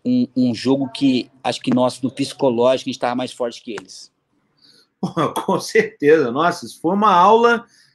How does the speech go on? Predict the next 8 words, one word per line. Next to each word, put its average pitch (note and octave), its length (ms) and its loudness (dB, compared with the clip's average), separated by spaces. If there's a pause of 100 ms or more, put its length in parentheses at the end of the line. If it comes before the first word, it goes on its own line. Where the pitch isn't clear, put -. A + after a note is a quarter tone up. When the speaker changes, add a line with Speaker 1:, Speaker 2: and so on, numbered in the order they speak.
(140)
Speaker 2:
de G3+ 180 -4
futebol, F#3+ 640 -4
uma F3+ 140 0
aula F#3+ 260 4
de F3+ 160 -6
como G3 220 -4
se G3+ 120 -12
portar F3 600 -2